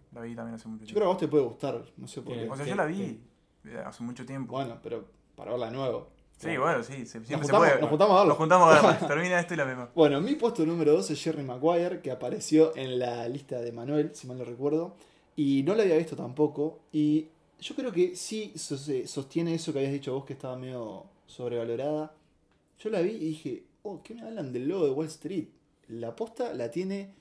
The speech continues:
Speaker 2: Jerry Maguire.
Speaker 1: ¿Te parece?
Speaker 2: Sí, como, o sea, desde el arranque, que es muy parecido al lobo de Wall Street, que es él presentando lo que hace. Es en los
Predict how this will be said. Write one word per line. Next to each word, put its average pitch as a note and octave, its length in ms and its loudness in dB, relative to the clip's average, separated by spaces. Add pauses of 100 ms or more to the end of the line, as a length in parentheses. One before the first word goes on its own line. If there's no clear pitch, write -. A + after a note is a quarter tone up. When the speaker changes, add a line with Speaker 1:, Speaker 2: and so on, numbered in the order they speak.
(280)
Speaker 2:
Jerry G3 280 -4
Maguire. E3+ 640 2
Speaker 1:
¿Te A#3 120 -14
parece? G#3 460 -12
Speaker 2:
Sí, C4 440 -2
como, D#3 180 -4
o D#3+ 60 -4
sea, D3 160 -2
desde D3+ 160 4
el C#3+ 80 4
arranque, E3+ 340 2
que D3 80 -2
es C3+ 60 -4
muy F#3 160 -2
parecido D3 420 0
al B2+ 80 -4
lobo C#3+ 140 4
de B2+ 60 0
Wall B2 80 -4
Street, E3 280 -2
que C#3+ 100 -10
es C3+ 120 -10
él C#3 80 -8
presentando B2+ 440 -10
lo A#2 120 -6
que B2+ 160 -4
hace. C#3 480 -4 (480)
Es - 280 -8 (240)
en C#3 120 -2
los C#3 300 -4